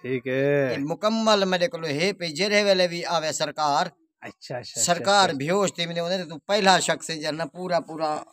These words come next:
Speaker 2: डेटा रखी पई।
Speaker 1: <laughs>
Speaker 2: जी हाँ, जी हाँ।
Speaker 1: वाह,
Speaker 2: अगर मेरे
Speaker 1: वाह।
Speaker 2: कोलो आ वेंदी है, सरकार आ वेंदी है, मिसाल तौर ते उन को नकल जरूरत है, मैं शनासी कार्ड दी नकल ही करवाई पियो।
Speaker 1: ठीक है।
Speaker 2: ताक ने मैं काई नहीं खड़ा, फौरन उन को चाहिए दे।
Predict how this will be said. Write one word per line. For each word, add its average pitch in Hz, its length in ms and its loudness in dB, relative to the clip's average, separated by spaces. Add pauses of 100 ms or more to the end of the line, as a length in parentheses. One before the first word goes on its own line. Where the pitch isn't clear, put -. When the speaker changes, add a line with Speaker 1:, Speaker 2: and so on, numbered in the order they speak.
(180)
Speaker 2:
डेटा 156 320 -4
रखी 120 380 -6
पई। 147 260 -10
Speaker 1:
<laughs> - 580 -16 (140)
Speaker 2:
जी 139 160 -4
हाँ, 151 100 0
जी 120 180 -10
हाँ। 110 140 -10 (520)
Speaker 1:
वाह, - 100 -4
Speaker 2:
अगर 185 160 4
मेरे 185 240 2
Speaker 1:
वाह। 120 80 0
Speaker 2:
कोलो 180 180 -2
आ 190 260 2
वेंदी 175 260 -6
है, 175 220 -4
सरकार 175 500 -2
आ 170 160 0
वेंदी 165 200 -8
है, 165 60 -10
मिसाल 165 440 -2
तौर 160 200 -8
ते 160 100 -18
उन 160 160 -10
को 151 100 -14
नकल 170 340 -6
जरूरत 160 320 -8
है, 170 60 -8
मैं 165 80 -8
शनासी 160 320 -6
कार्ड 165 220 -6
दी 175 60 -8
नकल 185 240 -8
ही 196 80 -4
करवाई 202 340 -4
पियो। 131 260 -8
Speaker 1:
ठीक 117 340 -10
है। 123 60 -4
Speaker 2:
ताक 190 340 6
ने 185 120 -4
मैं 175 180 -4
काई 190 200 -2
नहीं 180 140 -4
खड़ा, 170 220 -2
फौरन 190 500 0
उन 165 160 -6
को 147 100 -12
चाहिए 151 260 -6
दे। 147 160 -10